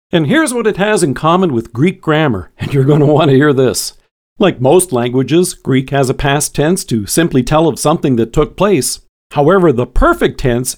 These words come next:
is used not simply to describe some musty old event in the past, but to describe an action completed, which has produced results which are still in effect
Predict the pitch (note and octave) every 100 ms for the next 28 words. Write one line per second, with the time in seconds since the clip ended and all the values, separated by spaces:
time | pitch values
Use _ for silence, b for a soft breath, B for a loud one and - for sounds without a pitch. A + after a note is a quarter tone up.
0 | _ A#3+ F#3 B3+ D4+ A3 G#3 C4 - D4+
1 | C4 C4+ F#3 E3 - F#3+ G#3 A3 D#3 -
2 | A3+ F#3+ A2+ E3+ - F3+ E3+ F3+ D3 B2
3 | F3+ G#3 C3+ A#2 - C4+ A#3 B2+ - B
4 | B B C3 C#3 C3+ C3+ - D#3+ A#3 G3+
5 | F3 - G3+ A#3+ - B3 A3+ A3+ A3+ -
6 | F#3+ C#3+ F#2 - B B F3 F3+ D#3 B2
7 | C#3+ B2+ D#3 E3+ - C#3 A#2+ E3+ F3+ -
8 | E3+ F#3 F#3 - - F3 G#3 G#3+ C#3+ C3
9 | - C3 A2+